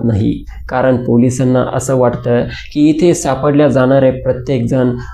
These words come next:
असेच नाटके करत असतात. मात्र ही एकता देवी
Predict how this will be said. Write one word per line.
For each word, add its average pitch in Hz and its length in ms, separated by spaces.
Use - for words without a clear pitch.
असेच 143 380
नाटके 123 360
करत 117 300
असतात. 113 340
मात्र 165 300
ही 180 280
एकता 139 340
देवी 139 360